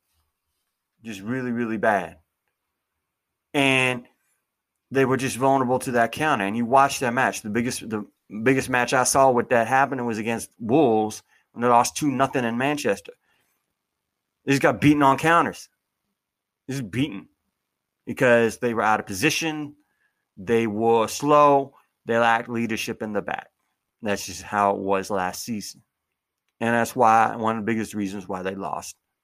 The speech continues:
their title. All right? But now you have Ruben Dias and you have John Stones, who has resurrected himself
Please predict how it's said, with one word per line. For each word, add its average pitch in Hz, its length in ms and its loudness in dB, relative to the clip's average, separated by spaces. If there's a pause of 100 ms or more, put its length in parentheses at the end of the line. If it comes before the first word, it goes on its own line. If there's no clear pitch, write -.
(440)
their 98 160 0
title. - 380 -8 (1500)
All 90 100 -6
right? 123 360 0 (760)
But 127 160 4
now 135 760 4 (1300)
you 123 100 -6
have 127 460 2
Ruben 135 300 -2
Dias 120 840 0 (2250)
and 120 140 -6
you 120 60 -8
have 120 280 2
John 113 300 0
Stones, 123 720 0
who 113 160 -8
has 110 520 0
resurrected 113 720 0
himself 113 720 0